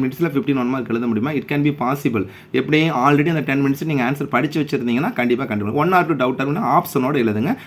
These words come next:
ஃபைவ் மினிட்ஸ்ல கண்டிப்பா எழுதிடலாம். அதுக்கப்புறம் வந்து பார்த்தீங்கன்னா, பகுதி, பகுதி ரெண்டு பிரிவு ஒண்ணுல பார்த்தீங்கன்னா, நெக்ஸ்ட் கேட்டகரி பார்த்தீங்கன்னா, குறுவினா, அதாவது பார்த்தீங்கன்னா, வினா எண் பதினாறுல இருந்து இருபத்தொன்னுக்கு செய்யுள்ல இருந்து மூணு கொஸ்டினும்,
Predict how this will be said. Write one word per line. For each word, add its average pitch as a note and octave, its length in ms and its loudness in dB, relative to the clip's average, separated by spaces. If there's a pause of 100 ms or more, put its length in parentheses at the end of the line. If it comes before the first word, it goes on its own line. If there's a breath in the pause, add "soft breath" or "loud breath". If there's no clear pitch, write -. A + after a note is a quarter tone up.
(160 loud breath)
ஃபைவ் C#3+ 300 4
மினிட்ஸ்ல E3 140 -4
கண்டிப்பா A2 300 0
எழுதிடலாம். G2 440 -4
அதுக்கப்புறம் E3 500 2
வந்து C#3 120 -2
பார்த்தீங்கன்னா, B2+ 80 -4 (160)
பகுதி, C#3 400 0 (220 loud breath)
பகுதி D#3 260 4
ரெண்டு C#3 200 4
பிரிவு C3+ 300 2
ஒண்ணுல A#2+ 40 0
பார்த்தீங்கன்னா, A#2 760 -2
நெக்ஸ்ட் A#2 320 -2
கேட்டகரி A#2+ 360 0
பார்த்தீங்கன்னா, A#2 360 -2
குறுவினா, C#3+ 460 2
அதாவது A#2+ 380 0
பார்த்தீங்கன்னா, C3 220 -2
வினா B2+ 160 0
எண் B2+ 100 -2
பதினாறுல D3+ 400 2
இருந்து D3 240 2
இருபத்தொன்னுக்கு C#3 440 0
செய்யுள்ல D#3 280 4
இருந்து D3+ 180 2
மூணு B2+ 160 -4
கொஸ்டினும், A#2+ 460 -2